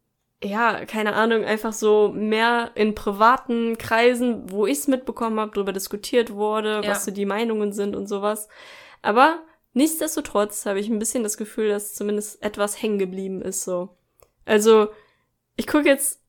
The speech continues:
Speaker 1: eigentlich fast jeden Morgen zumindest so, äh, Tagesschau.
Speaker 2: Ach krass, cool.
Speaker 1: Kannst du halt auf YouTube gucken, ne?
Speaker 2: Mhm.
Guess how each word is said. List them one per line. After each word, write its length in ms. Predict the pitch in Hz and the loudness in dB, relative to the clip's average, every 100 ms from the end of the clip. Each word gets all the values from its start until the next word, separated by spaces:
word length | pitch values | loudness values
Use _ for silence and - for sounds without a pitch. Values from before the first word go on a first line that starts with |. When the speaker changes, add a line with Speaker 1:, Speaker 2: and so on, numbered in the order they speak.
| _ - | _ 0
Speaker 1:
eigentlich 560 | 214 254 262 262 - - | 2 4 2 -4 -6 -10
fast 320 | 262 - - | -10 -8 -4
jeden 240 | 262 247 | -2 -2
Morgen 320 | 226 214 277 285 | -2 0 -2 -2
zumindest 600 | - 240 247 247 240 - | -4 -2 0 0 -2 -2
so, 80 | 226 226 226 | 0 0 -2
äh, 640 | - - 214 214 214 208 - _ _ _ _ _ | -4 -6 -4 -2 -2 -2 -6 _ _ _ _ _
Tagesschau. 760 | - 202 240 269 - 262 285 311 - - - | -10 -6 -4 -6 -6 -4 -2 -4 -10 -14 -8
Speaker 2:
Ach 160 | - - | -8 -4
krass, 480 | 403 - - - _ - | -2 -2 -4 -16 _ -8
cool. 320 | 349 185 170 - - | -6 -6 -8 -12 -4
Speaker 1:
Kannst 240 | 233 247 | 0 4
du 20 | |
halt 140 | 208 208 | 4 4
auf 100 | 226 | 0
YouTube 300 | 247 - - | -4 -6 -6
gucken, 460 | - - 220 233 | -8 -6 -6 -4
ne? 80 | 202 | -4
Speaker 2:
Mhm. 260 | 226 277 | -4 -6